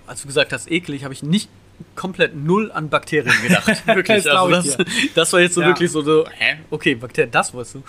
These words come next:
Speaker 1: Weil, äh, ich kenn das zum Beispiel beim Angeln. Ich bin kein Angelfreund in dem Sinne. Also ich sitz daneben, alles
Speaker 2: Ja.
Speaker 1: cool und kein Problem damit in dem Sinne. Aber dann diese Fische anzufassen und so weiter, das ist für
Speaker 2: Mhm.
Speaker 1: mich tatsächlich noch so eine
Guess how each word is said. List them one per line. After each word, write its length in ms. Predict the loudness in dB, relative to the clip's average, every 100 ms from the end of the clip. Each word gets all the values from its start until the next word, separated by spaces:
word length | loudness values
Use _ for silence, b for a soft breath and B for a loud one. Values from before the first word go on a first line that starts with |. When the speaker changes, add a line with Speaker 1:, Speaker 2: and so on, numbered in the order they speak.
| B B B B 0
Speaker 1:
Weil, 320 | 2 0 -2
äh, 340 | 0 0 -2 -4 -12
ich 140 | -6
kenn 120 | -4
das 220 | -4 -4 -6
zum 140 | -4
Beispiel 240 | -4 -4
beim 340 | -4 -6 -6 -6 -6
Angeln. 400 | -2 -2 -2 -6 -16 _ -20 -20 -10
Ich 160 | -6
bin 340 | -6 -6 -8 -14 -6
kein 360 | -2 -2 -4 -14 -10
Angelfreund 880 | -4 -2 -2 -6 -8 -8 -4 -6 -6
in 100 | -2
dem 160 | -2 -2
Sinne. 200 | -8 -10
Also 160 | -8
ich 120 | -8
sitz 200 | -6 -6
daneben, 380 | -6 0 0 0
alles 220 | -4 -8
Speaker 2:
Ja. 200 | -8 -4 -2
Speaker 1:
cool 160 | -2
und 220 | -4 -8 -12 -10
kein 200 | -4 -4
Problem 360 | -6 -6 -4 -2
damit 240 | -2 -4
in 80 | -6
dem 200 | -6 -6
Sinne. 180 | -6 -10 -14 B B B -2
Aber 480 | 0 2 0 0 -2 -4
dann 280 | -2 -2 -4
diese 320 | -8 -4 -6
Fische 400 | -4 -2 0 -2 0
anzufassen 680 | 2 2 -2 -6 -10 -10
und 140 | -12 -12
so 140 | -8
weiter, 200 | -8 -6
das 180 | -6 -6
ist 80 | -8
für 120 | -8 -6
Speaker 2:
Mhm. 60 |
Speaker 1:
mich 200 | -6 -6
tatsächlich 480 | -6 -6 -6 -6 -10
noch 140 | -10
so 140 | -10 -8
eine 280 | -4 -4